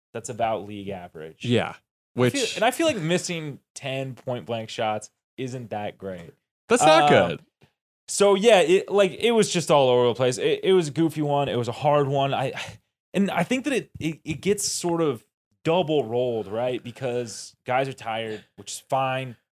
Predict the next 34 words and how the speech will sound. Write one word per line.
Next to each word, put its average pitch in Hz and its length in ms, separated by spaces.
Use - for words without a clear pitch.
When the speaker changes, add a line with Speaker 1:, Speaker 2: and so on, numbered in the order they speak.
Speaker 2:
We're 104 100
gonna 123 120
talk 117 240
Speaker 1:
Uh, 107 60
Speaker 2:
about 95 160
that 90 180
in 85 80
the, - 120
in 90 80
the 87 60
second - 280
segment. - 180
Speaker 1:
we're 196 80
gonna 240 140
talk 208 200
about 175 160
it 156 60
more 147 180
later, 127 300
but, 117 140
like, 127 160
Speaker 2:
<laughs> - 280
Speaker 1:
you 120 60
know, 131 80
guys 151 240
are 151 60
tired. 139 500
I 107 220
get 143 240
that. 135 380
They're 120 80
not 139 220
getting 131 240
calls. 127 640